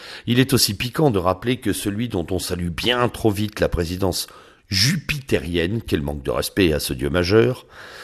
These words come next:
a commencé son quinquennat par un concert de rap et de R and B avec Magic System et Chris Cad au Louvre. Je ne suis pas sûr que ce concert ait eu pour destination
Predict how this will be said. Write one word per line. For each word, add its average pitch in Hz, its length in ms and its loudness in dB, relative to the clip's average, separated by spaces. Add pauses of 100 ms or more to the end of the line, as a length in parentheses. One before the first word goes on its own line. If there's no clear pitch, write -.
(140)
a 110 80 4
commencé 147 400 8
son 104 180 2
quinquennat 101 600 2
par 90 180 2
un 90 80 0
concert 101 380 0
de 87 80 0
rap 107 260 4
et 90 60 2
de 92 240 4
R 98 80 0
and 87 180 0
B 78 220 -6 (400)
avec 110 260 2
Magic 120 340 4
System 98 560 2 (160)
et 110 340 4 (200)
Chris - 360 2
Cad 107 360 6 (100)
au - 140 -2
Louvre. 90 580 4 (340)
Je 160 120 4
ne 170 80 2
suis 175 80 -2
pas 151 120 4
sûr 185 220 0
que - 80 -2
ce 104 140 -2
concert 104 400 0
ait 98 160 2
eu 113 40 -6
pour 78 300 -4
destination 98 920 0